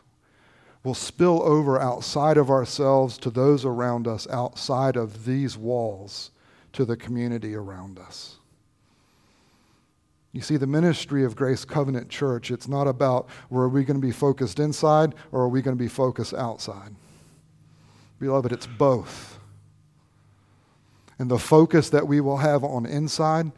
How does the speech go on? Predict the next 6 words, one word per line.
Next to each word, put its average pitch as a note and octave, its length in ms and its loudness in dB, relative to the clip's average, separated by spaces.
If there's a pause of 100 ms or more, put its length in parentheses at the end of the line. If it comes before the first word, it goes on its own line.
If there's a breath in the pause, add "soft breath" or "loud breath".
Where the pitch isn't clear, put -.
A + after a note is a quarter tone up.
(180 loud breath)
is B2 200 -2
us C3 180 -2
dealing C3 400 0
with A2 160 -6
our B2 300 -8
sins G2+ 680 -14